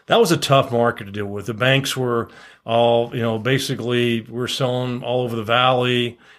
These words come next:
but there was no control. We were giving people money that had not, uh, been foreclosed on, and they were still giving them ten thousand so they wouldn't destroy the house. So now,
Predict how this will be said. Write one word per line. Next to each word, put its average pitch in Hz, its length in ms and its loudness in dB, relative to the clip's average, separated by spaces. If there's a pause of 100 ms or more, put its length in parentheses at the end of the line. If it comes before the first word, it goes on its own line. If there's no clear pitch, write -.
(180)
but 127 180 0
there 131 100 0
was 120 140 -2
no 143 160 6
control. 131 580 -2
We 135 80 2
were 123 80 0
giving 131 260 0
people 135 320 -4
money 135 420 4
that 113 320 -4
had 117 200 -2
not, 123 380 -2 (600)
uh, 104 400 -8
been 127 220 0
foreclosed 139 840 0
on, 139 260 2
and 139 120 0
they 131 60 2
were 127 100 -2
still 165 240 0
giving 143 260 0
them 139 160 0
ten 143 220 0
thousand 135 420 0
so 139 120 -8
they 127 60 -2
wouldn't 123 220 -4
destroy 117 260 -8
the 110 120 -8
house. 123 260 -8
So 147 100 -6
now, 190 440 2